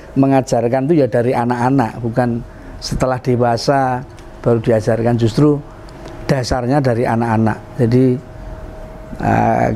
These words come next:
kita stop sampai di sini, menyuruhkan anak-anak kita di sekolah non-muslim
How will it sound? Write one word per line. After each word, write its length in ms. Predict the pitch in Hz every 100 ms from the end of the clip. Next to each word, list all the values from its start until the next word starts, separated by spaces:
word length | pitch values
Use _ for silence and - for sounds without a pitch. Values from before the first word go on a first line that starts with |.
| 120
kita 380 | 117 - 123 120 120 117 117 - - - -
stop 320 | - - 113
sampai 320 | 131 117 120
di 80 | 113
sini, 480 | - 113 117 135 156
menyuruhkan 480 | 147 120 120 120 117
anak-anak 440 | 117 120 117 120 117
kita 200 | 117 120
di 180 | 117 113 110 - - - - -
sekolah 320 | - 131 117
non-muslim 880 | 120 120 117 113 123 139 160 185